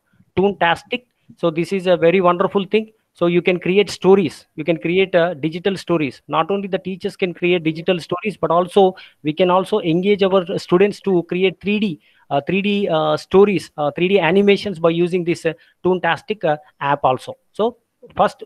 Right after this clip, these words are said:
please, I request everyone to, uh, know how to create, uh, the animation using the Twincraft.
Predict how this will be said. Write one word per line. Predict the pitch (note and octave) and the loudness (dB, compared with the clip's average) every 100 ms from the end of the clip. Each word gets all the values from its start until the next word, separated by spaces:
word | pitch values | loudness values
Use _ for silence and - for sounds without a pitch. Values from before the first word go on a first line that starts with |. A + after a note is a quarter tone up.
| _ | _
please, | - G3 G#3+ - | -4 -2 -2 -2
I | |
request | D#3 D3+ G3 F3+ | 0 0 -2 0
everyone | E3+ F3 G3+ A#3 A#3 _ _ _ _ _ | 0 2 0 0 -6 _ _ _ _ _
to, | F3 F3 E3+ - - - | 0 0 -2 -8 -16 -4
uh, | C3+ C3 C3 C3 | -2 0 0 -2
know | C3 F#3 G3 G3+ | 2 2 2 -2
how | - F3+ | 0 2
to | F#3+ | 2
create, | - F3+ F#3+ F#3+ | 0 2 4 4
uh, | F3 E3+ G3 | 2 0 -4
the | D3+ D3+ D3+ | 0 0 -2
animation | E3 D#3 F3 F3 F#3+ | -2 0 0 -2 -2
using | E3 E3 F3 | -2 0 0
the | F3 | 0
Twincraft. | E3+ E3+ F3 G3+ G#3 | 2 2 4 2 0